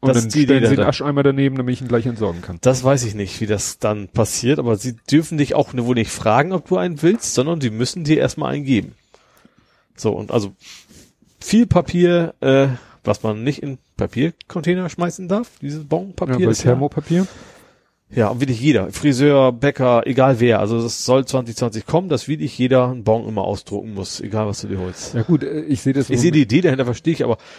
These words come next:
Speaker 2: ganz ehrlich, wenn jetzt, also es,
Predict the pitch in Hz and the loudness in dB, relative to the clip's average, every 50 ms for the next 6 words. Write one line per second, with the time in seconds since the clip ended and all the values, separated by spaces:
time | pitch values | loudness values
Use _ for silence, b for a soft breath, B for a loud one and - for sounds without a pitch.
0 | B 107 B B - 147 - - 175 147 139 - - _ _ _ _ _ _ _ | B -16 B B -2 0 0 0 0 -2 -2 -4 -6 _ _ _ _ _ _ _
1 | _ _ _ _ _ _ _ 123 - - - _ _ _ _ _ - - b b | _ _ _ _ _ _ _ -20 -20 -20 -20 _ _ _ _ _ -20 -20 b b
2 | b b b b b b _ _ - 117 127 170 185 175 170 170 - - - - | b b b b b b _ _ 0 0 0 2 2 2 2 2 0 -8 -4 -2
3 | 139 131 143 - - - | 2 2 2 2 0 -4